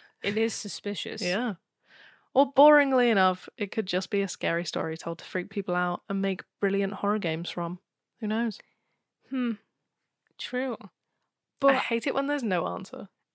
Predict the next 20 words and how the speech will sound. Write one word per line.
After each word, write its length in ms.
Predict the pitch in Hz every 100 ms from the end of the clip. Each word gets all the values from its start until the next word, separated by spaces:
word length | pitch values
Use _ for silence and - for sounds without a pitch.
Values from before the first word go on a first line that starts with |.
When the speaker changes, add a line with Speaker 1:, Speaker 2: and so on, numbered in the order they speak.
| -
Speaker 1:
I 260 | 208 208 208
know. 440 | 175 160 160 160 - - - _ -
It's 380 | 247 - - - _ -
interesting. 560 | 339 349 226 175 175 -
I 200 | 226 233
believe 500 | 247 262 320 311 -
the 100 | 202
gas 380 | 190 185 -
ideas, 500 | 214 202 196 196 190 -
I 60 | 180
think. 360 | 185 190 - _ _ _ _ _ _ _ _ -
But 80 | 269
I 80 | 269
don't 160 | 294
understand 480 | 311 294 262 247 233
why 140 | 226 226
they 140 | 226
were 140 | 220
decomposed. 880 | 202 226 220 226 202 233 214 - - - _ _ _ _ _ _ -
Speaker 2:
Right? 300 | 185 226